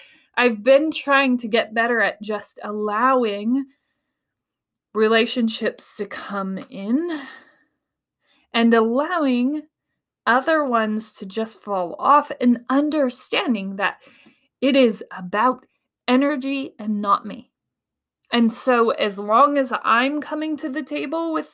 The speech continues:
the appropriate energy, anyone who's falling off just probably ain't to this level. And so I think today's breakdown is really just all about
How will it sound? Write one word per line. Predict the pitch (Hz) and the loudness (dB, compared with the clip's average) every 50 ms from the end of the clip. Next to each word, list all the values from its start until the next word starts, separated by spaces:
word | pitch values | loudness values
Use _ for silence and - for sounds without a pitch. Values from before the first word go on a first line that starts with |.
| - - | -8 -4
the | 277 294 | -2 -2
appropriate | 294 262 - 294 294 262 - 285 277 277 269 | -2 -2 -2 -2 -2 -2 -2 -4 -4 -2 -2
energy, | 269 285 294 302 302 302 277 302 302 302 294 - | -2 -2 -2 -4 -6 -6 -6 -4 -4 -4 -4 -2
anyone | - 254 262 277 294 294 285 285 269 | -2 0 0 0 0 0 0 2 2
who's | 247 247 277 262 226 - - - - - - _ _ | 2 0 0 -2 -6 -10 -16 -20 -20 -20 -20 _ _
falling | - - 269 277 285 277 269 254 240 214 | -8 -2 0 2 4 4 4 4 2 0
off | - - - 226 262 349 349 - - - - - _ _ _ _ _ _ _ _ _ _ _ _ _ _ _ _ _ | -2 0 4 4 4 4 4 0 -8 -18 -20 -20 _ _ _ _ _ _ _ _ _ _ _ _ _ _ _ _ _
just | 233 233 240 233 - | -6 -6 -6 -6 -10
probably | _ 240 247 254 262 254 247 240 240 | _ -4 -2 -2 -2 0 -2 -2 -2
ain't | 226 220 - - | -2 -4 -6 -8
to | - 220 202 | -10 -10 -8
this | 190 175 190 - - | -8 -10 -10 -10 -12
level. | - - - 67 67 69 - - - _ _ _ _ _ _ _ _ _ _ _ _ _ _ _ _ _ _ _ | -10 -10 -10 -10 -10 -12 -14 -14 -16 _ _ _ _ _ _ _ _ _ _ _ _ _ _ _ _ _ _ _
And | 208 196 196 196 196 196 - | -4 -4 -2 -2 -4 -6 -6
so | - - - - 208 196 196 190 185 190 185 185 185 185 180 185 - _ _ _ _ _ | -8 -8 -6 -4 -4 -2 0 2 2 2 4 4 2 2 0 -2 -8 _ _ _ _ _
I | - - - - - - - | -20 -20 -20 -20 -20 -2 0
think | 220 214 220 214 - - - - - - | 0 0 0 -2 -8 -14 -20 -20 -20 -8
today's | - - 214 226 226 233 220 | -4 0 4 4 4 4 2
breakdown | - 214 202 196 196 - 190 185 190 | 2 0 0 0 0 -2 -2 -2 -2
is | 190 185 - | -4 -6 -6
really | 185 185 185 190 202 | -6 -4 -4 -4 -6
just | 190 190 180 185 - - - - - - - - - - - _ _ _ - | -4 -6 -6 -6 -6 -12 -16 -20 -20 -20 -20 -20 -20 -20 -20 _ _ _ -2
all | 175 180 190 190 196 196 202 202 214 208 - - - - - - _ _ | 0 2 2 2 2 2 2 0 0 -2 -8 -16 -20 -20 -20 -20 _ _
about | 214 233 240 240 240 254 277 269 254 240 247 247 254 254 - - | 4 4 6 6 6 6 6 6 8 8 8 6 6 4 2 -2